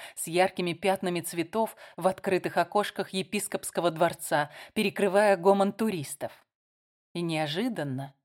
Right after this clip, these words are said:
вопреки расписанию в путеводителе, сверху, словно из темных туч, ударил глубокий и густой звук органа из крепости.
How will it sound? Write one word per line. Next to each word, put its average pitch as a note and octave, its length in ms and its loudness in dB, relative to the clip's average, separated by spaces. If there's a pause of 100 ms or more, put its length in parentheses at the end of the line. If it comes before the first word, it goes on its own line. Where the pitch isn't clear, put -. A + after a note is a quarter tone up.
(140)
вопреки G3 520 0
расписанию G3+ 680 2
в - 80 -14
путеводителе, F3+ 880 0 (200)
сверху, A#3 680 0
словно G#3+ 460 0
из G#3 120 -6
темных A3 460 2
туч, E4 360 2 (280)
ударил A#3+ 480 6
глубокий G#3+ 680 2
и A#3 40 2
густой A3 420 0
звук A3 320 0
органа A3 480 6
из B3 140 0
крепости. - 800 -4